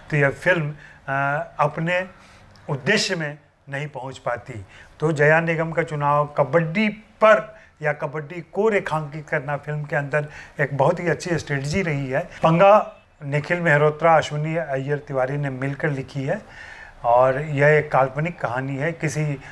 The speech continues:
अ, खिलाड़ी की बायोपिक नहीं है ये और न किसी वास्तविक खिलाड़ी के ऊपर है। वैसे देखें तो बहुत सारे खिलाड़ियों की ज़िंदगी इसमें मिल सकती है। अ, निखिल मेहरोत्रा और अश्विनी अय्यर तिवारी के साथ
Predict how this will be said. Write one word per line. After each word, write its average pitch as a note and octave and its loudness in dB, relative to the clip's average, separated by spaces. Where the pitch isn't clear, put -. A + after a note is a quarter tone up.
अ, B2+ -2
खिलाड़ी D3 6
की D#3 -6
बायोपिक C3+ 0
नहीं B2 -10
है A#2 -14
ये A2 -10
और B2+ -6
न C#3 2
किसी D3 -2
वास्तविक C3+ 2
खिलाड़ी C3+ 0
के C#3 -8
ऊपर B2 -4
है। G2+ -8
वैसे B2+ 0
देखें D3+ -2
तो D3+ -4
बहुत C#3 -2
सारे D3+ 2
खिलाड़ियों C#3 -2
की C3+ -10
ज़िंदगी C3+ -6
इसमें C#3 -6
मिल C3+ -10
सकती C#3 -12
है। E3 -4
अ, C3 6
निखिल D3 0
मेहरोत्रा D#3 2
और D3+ 6
अश्विनी D3+ 2
अय्यर D3+ 2
तिवारी C#3+ 0
के D3+ -6
साथ D3 4